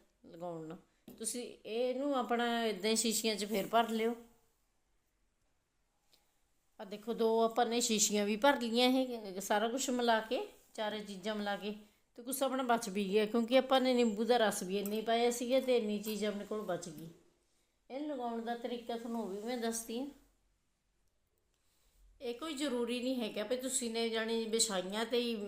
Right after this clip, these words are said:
ਆਪਾਂ ਨੇ ਅਪਲਾਈ ਕਰਨਾ। ਜਿਹਦਾ ਫੇਸ ਸਾਫ਼ ਵੀ ਹੈ, ਰੰਗ ਜਿਵੇਂ ਬਲੈਕ ਬਲੈਕ ਹੋ ਜਾਂਦਾ, ਉਹ ਵੀ ਲਗਾ ਸਕਦੇ ਆ। ਇਹਦੇ ਨਾਲ ਹੋਰ ਜ਼ਿਆਦਾ ਰੰਗ ਤੁਹਾਡਾ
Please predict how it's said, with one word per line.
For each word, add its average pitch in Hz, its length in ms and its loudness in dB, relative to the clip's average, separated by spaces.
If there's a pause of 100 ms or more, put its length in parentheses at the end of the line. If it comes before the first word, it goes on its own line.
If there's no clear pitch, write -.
(120)
ਆਪਾਂ 196 320 -4
ਨੇ 214 120 -2
ਅਪਲਾਈ 202 340 -4
ਕਰਨਾ। 202 380 -4
ਜਿਹਦਾ 226 280 0
ਫੇਸ 254 360 2
ਸਾਫ਼ 208 460 0
ਵੀ 220 300 -2
ਹੈ, 226 120 0
ਰੰਗ 208 260 -2
ਜਿਵੇਂ 208 320 -4
ਬਲੈਕ 196 360 -6
ਬਲੈਕ 202 300 -4
ਹੋ 240 80 0
ਜਾਂਦਾ, 214 220 0
ਉਹ 220 180 0
ਵੀ 277 140 0
ਲਗਾ 247 240 4
ਸਕਦੇ 214 380 -2
ਆ। - 20 0
ਇਹਦੇ 226 140 -4
ਨਾਲ 262 220 0
ਹੋਰ 202 280 -4
ਜ਼ਿਆਦਾ 208 280 -2
ਰੰਗ 190 220 -4
ਤੁਹਾਡਾ 208 440 -6